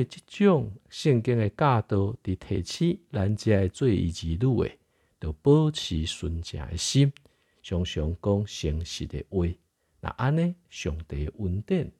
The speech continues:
就会甲你三角直直。上帝的诫命就会伫你的生命中间来发挥迄个保护你这种的功能。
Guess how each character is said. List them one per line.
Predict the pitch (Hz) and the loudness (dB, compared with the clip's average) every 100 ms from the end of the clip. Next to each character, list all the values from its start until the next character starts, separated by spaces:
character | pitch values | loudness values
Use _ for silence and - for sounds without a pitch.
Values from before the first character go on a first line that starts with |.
| _ | _
就 | - - | -16 -12
会 | 73 - | -10 -6
甲 | |
你 | 85 | -6
三 | 87 - 76 | -6 -8 -10
角 | 87 | -10
直 | - 73 | -8 -8
直。 | - 76 - _ _ - | -4 -4 -6 _ _ -16
上 | - 98 85 | -2 0 0
帝 | - 87 | -2 -6
的 | 101 101 | -4 -6
诫 | - 220 151 | 0 2 4
命 | 127 113 117 123 _ _ | 4 4 2 -2 _ _
就 | 78 | -8
会 | 73 | -6
伫 | - | -4
你 | 80 117 | 0 2
的 | 98 | 2
生 | - 185 | 0 0
命 | 120 87 - | 2 0 -2
中 | 85 85 | -6 -4
间 | - 101 - _ _ | 0 0 -2 _ _
来 | - 82 - _ | -4 -4 -4 _
发 | - 208 - | -2 -2 -2
挥 | - 101 101 - | 0 2 0 -2
迄 | - | 0
个 | 113 95 - - | 2 0 -2 4
保 | 190 190 | 6 4
护 | 180 - 71 85 | 0 -6 -6 0
你 | 123 - _ _ _ _ | 0 -2 _ _ _ _
这 | 104 | -6
种 | - - 120 98 78 - - | -6 -2 0 2 0 -10 -12
的 | 80 76 - | -8 -8 -8
功 | 78 67 | -10 -10
能。 | - | -16